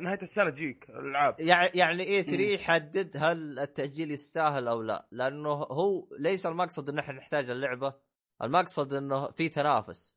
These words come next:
Speaker 2: فإذا
Speaker 1: والله شوف، بالنسبة لي
Speaker 2: إذا
Speaker 1: فكت أزمة في زحمة الألعاب، آه،
Speaker 2: لا،
Speaker 1: خمس
Speaker 2: سو-،
Speaker 1: أشهر الأخيرة.
Speaker 2: سو-، سوني إذا رخت حالها، يعني، ما بدت تشد حالها من ناحية حصريات،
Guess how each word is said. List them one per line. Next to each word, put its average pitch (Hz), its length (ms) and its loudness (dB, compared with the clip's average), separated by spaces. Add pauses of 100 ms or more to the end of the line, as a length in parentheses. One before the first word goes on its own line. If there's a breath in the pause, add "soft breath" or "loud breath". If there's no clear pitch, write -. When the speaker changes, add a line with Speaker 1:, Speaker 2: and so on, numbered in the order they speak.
(120)
Speaker 2:
فإذا 123 360 4
Speaker 1:
والله 185 180 8
شوف، 160 200 -4
بالنسبة 165 520 0
لي 185 80 4
Speaker 2:
إذا 202 140 0
Speaker 1:
فكت 180 220 -4
أزمة 170 260 2
في 135 220 -12
زحمة 147 320 -2
الألعاب، 131 420 2
آه، 107 300 -2
Speaker 2:
لا، 151 100 10
Speaker 1:
خمس 131 220 4
Speaker 2:
سو-، 151 180 6
Speaker 1:
أشهر 147 80 4
الأخيرة. 110 240 -2
Speaker 2:
سو-، 151 220 0
سوني 160 520 2
إذا 120 220 0
رخت - 520 -4
حالها، 123 460 2
يعني، 101 220 -4
ما 123 200 2
بدت 127 240 -4
تشد - 420 -14
حالها 127 260 0
من 110 100 -6
ناحية 123 200 -4
حصريات، 120 540 -4